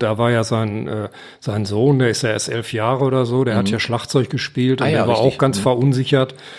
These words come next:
Speaker 2: Ja.
Speaker 1: Und, äh, so dass er gesagt hat, "Äh, ich hab wirklich gedacht, das geht nicht weiter. Also, das
Speaker 2: Mhm.
Speaker 1: kann ich ja auch meiner Band nicht zumuten,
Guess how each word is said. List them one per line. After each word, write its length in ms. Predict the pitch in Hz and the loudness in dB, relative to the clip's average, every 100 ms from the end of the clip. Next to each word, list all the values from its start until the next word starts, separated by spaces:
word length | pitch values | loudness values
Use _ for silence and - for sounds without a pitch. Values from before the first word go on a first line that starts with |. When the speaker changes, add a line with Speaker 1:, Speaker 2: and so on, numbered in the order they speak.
| - | -12
Speaker 2:
Ja. 120 | 104 98 | -8 0
Speaker 1:
Und, 400 | 131 131 127 151 | 2 4 2 0
äh, 400 | 127 127 123 127 | 0 0 0 -2
so 160 | 127 | -2
dass 240 | 120 123 - | -2 -2 -4
er 160 | 117 | -4
gesagt 360 | 117 120 117 - | -4 -6 -6 -6
hat, 280 | 110 - - - - - | -6 -6 -14 -16 -14 -12
"Äh, 60 | |
ich 140 | 117 - | -8 -6
hab 180 | 113 - | -6 -4
wirklich 340 | 117 - - | -4 -2 -2
gedacht, 360 | - 123 123 - | -2 -2 -4 -4
das 140 | 98 | -8
geht 240 | - 110 - | -6 -6 -4
nicht 180 | 123 120 | -4 0
weiter. 480 | 143 202 123 104 | 0 2 0 0
Also, 360 | - 104 104 - 101 | -2 -6 -6 -2 -2
das 120 | 95 | 0
Speaker 2:
Mhm. 40 | |
Speaker 1:
kann 140 | 104 131 | 2 2
ich 100 | 123 | 2
ja 80 | |
auch 80 | 113 | 2
meiner 300 | 117 117 120 | 2 2 2
Band 260 | 104 135 185 | 2 2 2
nicht 200 | 98 - | -2 -6
zumuten, 560 | 110 98 92 98 - | -6 -6 -6 -8 -10